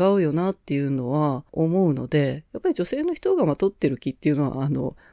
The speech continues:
丸いなって、やっぱり優しい部分が多いので、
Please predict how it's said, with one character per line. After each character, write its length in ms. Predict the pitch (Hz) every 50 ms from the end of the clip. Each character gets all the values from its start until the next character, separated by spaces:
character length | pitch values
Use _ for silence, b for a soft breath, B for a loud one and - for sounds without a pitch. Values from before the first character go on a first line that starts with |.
| b -
丸 300 | 160 156 151 160 175 185
い 100 | 208 208
な 180 | 208 214 220 226
っ 40 |
て、 380 | - _ _ - 139 127 - - _
や 100 | - 160
っ 20 | 156
ぱ 100 | - 214
り 60 | 180
優 100 | 151 143
し 260 | - 185 180 - 214
い 40 | 214
部 120 | 214 226
分 160 | 214 196 139
が 100 | 120 131
多 180 | 131 147 156 151
い 60 | 139
の 140 | - - 139
で、 280 | 131 160 151 135 127